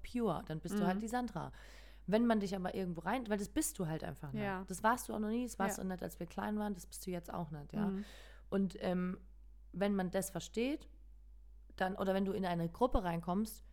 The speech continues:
Speaker 1: die, weil die Leute kennen dich ja nicht, die können das ja
Speaker 2: Klar.
Speaker 1: nicht verstehen.
Speaker 2: Ja, ja.
Speaker 1: Aber wenn du in eine Gruppe dann dazukommst, wo dieser gleiche Vibe ist, dann kannst du du selber sein und dann kriegen die ja auch alles von dir. Wenn du aber in eine Gruppe kommst,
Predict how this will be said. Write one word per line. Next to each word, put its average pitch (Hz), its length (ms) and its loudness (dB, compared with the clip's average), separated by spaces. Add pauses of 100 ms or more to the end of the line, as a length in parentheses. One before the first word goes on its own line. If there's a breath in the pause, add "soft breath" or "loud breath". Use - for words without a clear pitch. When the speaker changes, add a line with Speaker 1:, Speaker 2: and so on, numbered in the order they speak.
(120 soft breath)
Speaker 1:
die, 165 100 -6
weil 170 120 6
die 165 80 -2
Leute 185 200 2
kennen 196 200 0
dich 170 100 -2
ja 156 80 -2
nicht, 143 140 -4
die - 40 -10
können 180 180 0
das 165 80 0
ja - 40 0
Speaker 2:
Klar. 185 100 6
Speaker 1:
nicht 151 60 -2
verstehen. 147 300 -6
Speaker 2:
Ja, 190 80 0
ja. 160 80 -4 (200 loud breath)
Speaker 1:
Aber 175 160 0
wenn 170 160 2
du 269 160 4
in 294 100 -2
eine 202 320 2 (200)
Gruppe 202 400 0
dann 165 200 -2
dazukommst, 156 800 -6
wo 175 80 -2
dieser 170 300 -4
gleiche 170 400 -2
Vibe 202 320 0
ist, 170 340 -4
dann 175 140 0
kannst 180 280 -2
du 175 40 -6
du 165 120 -4
selber 156 340 -2
sein 170 320 -2
und 180 120 0
dann 175 120 -2
kriegen 208 280 -2
die 165 120 -4
ja 156 140 -4
auch - 120 -6
alles 160 300 -4
von 147 180 -6
dir. 127 240 -8 (360 soft breath)
Wenn 190 120 4
du 208 100 6
aber 175 140 4
in 165 60 2
eine 156 60 -2
Gruppe 233 280 0
kommst, 175 420 -2